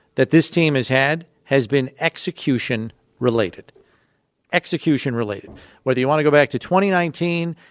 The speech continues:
and talk about Duke Williams dropping a pass in the end zone, whether you wanna talk about this divisional playoff loss to the Chiefs with three drop passes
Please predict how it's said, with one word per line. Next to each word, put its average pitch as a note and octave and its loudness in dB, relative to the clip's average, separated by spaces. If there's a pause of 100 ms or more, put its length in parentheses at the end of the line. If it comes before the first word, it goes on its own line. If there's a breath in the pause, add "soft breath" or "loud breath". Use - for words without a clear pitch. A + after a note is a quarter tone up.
(120 soft breath)
and B2 -10
talk D3 4
about C3+ 2
Duke E3+ 2
Williams D#3+ 4
dropping D3+ 2
a B2+ 0
pass C#3+ 0
in B2 -6
the B2 -2
end F#3 4
zone, E3 4 (360 soft breath)
whether C3+ 2
you C3 2
wanna C#3+ 0
talk C#3 4
about B2+ 2 (380 soft breath)
this C3+ 4
divisional D3+ 4
playoff D#3 2
loss C#3+ 2
to C3+ -10
the A#2 -4
Chiefs D#3+ 2 (300 soft breath)
with B2+ 0
three F#3 -2
drop E3+ 2
passes D3+ -2